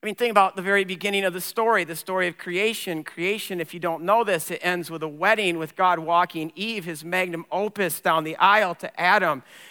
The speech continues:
And it doesn't only end with marriage, but this marriage also ends with the act of sex. "A man shall leave their fa-,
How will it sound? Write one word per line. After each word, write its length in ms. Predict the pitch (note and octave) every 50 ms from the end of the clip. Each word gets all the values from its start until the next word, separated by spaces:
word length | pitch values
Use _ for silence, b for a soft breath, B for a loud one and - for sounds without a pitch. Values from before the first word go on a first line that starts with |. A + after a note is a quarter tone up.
| B B B
And 100 | - E3+
it 100 | F#3 F3
doesn't 280 | E3 G#3 G#3+ G#3 A3 G3
only 340 | F#3 F#3 F#3+ F#3 F3+ F3+ -
end 160 | F3+ F3 E3+
with 140 | E3+ D#3 C#3+
marriage, 560 | D#3+ D#3+ F3+ G#3 A#3+ A3+ G#3+ F#3+ D#3 D3 -
but 220 | - E3+ E3 - -
this 200 | F3 F3 - -
marriage 400 | F3 F3 G#3 A3 A3+ F#3+ E3 -
also 400 | D3 F#3 G3 F#3+ F3+ - F3 D#3+ -
ends 300 | E3+ F3 G3+ G3+ F3+ D3
with 120 | E3 E3
the 160 | - E3 D3+ -
act 300 | D#3+ D#3+ D#3+ D#3+ - D#3
of 100 | D3 D3
sex. 520 | - - - A3 G#3+ F#3+ E3+ - - -
"A 60 | E3+
man 280 | D#3+ D#3+ F3 F3 F3+ F3+
shall 240 | E3+ - - D3+ C#3+
leave 360 | D#3 F#3 G#3 G#3+ G3+ E3+ D3
their 100 | D#3+ D3+
fa-, 320 | C#3+ - F#3 F#3 F#3 -